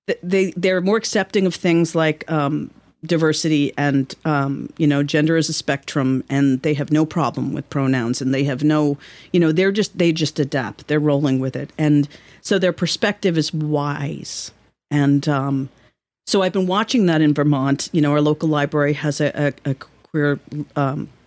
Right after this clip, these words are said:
book group, and, and, um, I have brought friends to sort of present to them. And so I, I like the idea of representing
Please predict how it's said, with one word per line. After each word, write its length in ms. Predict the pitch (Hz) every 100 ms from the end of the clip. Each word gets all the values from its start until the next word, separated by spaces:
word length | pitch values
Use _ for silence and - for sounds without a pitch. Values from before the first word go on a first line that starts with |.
| _ -
book 220 | - 180 -
group, 320 | 180 165 160
and, 240 | 147 131 -
and, 380 | 147 139 135 - -
um, 300 | 143 135 151
I 80 | 139
have 240 | 143 - -
brought 200 | 147 135
friends 300 | - 143 139
to 100 | -
sort 180 | 135 147
of 80 | 143
present 320 | 160 156 180 165
to 80 |
them. 300 | 160 151 143
And 140 | 135 135 - - _ _ -
so 240 | 208 180 -
I, 200 | 175 170 151 _ _ -
I 80 | 175
like 280 | 170 170 170
the 100 | 185
idea 260 | 165 156 156
of 100 | 156
representing 720 | 147 160 147 151 147 139